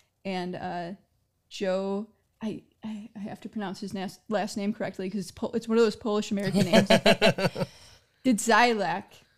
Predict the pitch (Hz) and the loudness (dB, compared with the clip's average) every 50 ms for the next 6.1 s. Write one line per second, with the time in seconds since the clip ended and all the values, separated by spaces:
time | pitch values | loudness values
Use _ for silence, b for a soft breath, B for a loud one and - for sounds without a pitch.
0 | _ _ _ - - 233 240 269 220 240 208 - 208 185 185 196 180 - - - | _ _ _ 0 2 4 4 4 2 0 0 0 2 2 2 2 0 -2 -2 -2
1 | 196 180 214 214 - - 202 180 - 175 - - _ _ _ _ _ - 277 285 | 2 4 2 2 2 2 0 0 0 -2 -12 -14 _ _ _ _ _ 2 4 6
2 | 254 226 240 - 226 240 240 - 233 - - 226 190 196 202 208 - - 214 208 | 6 6 4 2 2 2 2 0 -2 -2 -2 -2 -2 -2 -2 -4 -4 -4 -6 -6
3 | - - - 220 214 214 233 - 269 240 254 - - 247 233 233 - 240 233 233 | -6 -6 -2 0 0 2 2 0 -2 -4 -4 -2 -2 -2 -2 0 -2 0 0 0
4 | 233 233 226 233 - 202 196 196 214 220 214 - 220 208 - 208 180 185 185 180 | 0 -2 -2 -2 -2 -2 0 0 -2 -4 -2 -4 -4 -4 -2 -4 -4 -4 -4 -4
5 | 170 - 226 285 262 - - - - 220 220 233 226 214 220 233 233 233 233 233 | -4 -2 0 -2 -2 -4 -6 -8 -6 -4 -2 -2 -2 -4 -4 -4 -2 -2 -2 -2
6 | 240 | -2